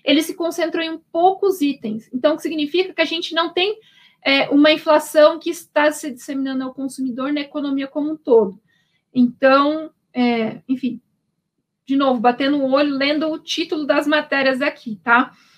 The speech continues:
Então, a gente, a gente olha que essa inflação, ela ainda, de alguma forma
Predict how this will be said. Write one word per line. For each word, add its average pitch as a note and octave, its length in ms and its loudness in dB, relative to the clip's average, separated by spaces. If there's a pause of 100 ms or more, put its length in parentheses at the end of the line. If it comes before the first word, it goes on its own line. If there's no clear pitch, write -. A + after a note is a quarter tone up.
(240)
Então, C4+ 380 0
a D4 100 2
gente, C#4+ 500 0
a B3 100 4
gente C#4+ 300 0
olha C4+ 320 4
que D4 100 -4
essa C#4+ 160 -4
inflação, C#4+ 540 -2
ela D4+ 180 4
ainda, D4+ 340 0
de D4 80 -2
alguma D#4+ 460 0
forma D4 560 0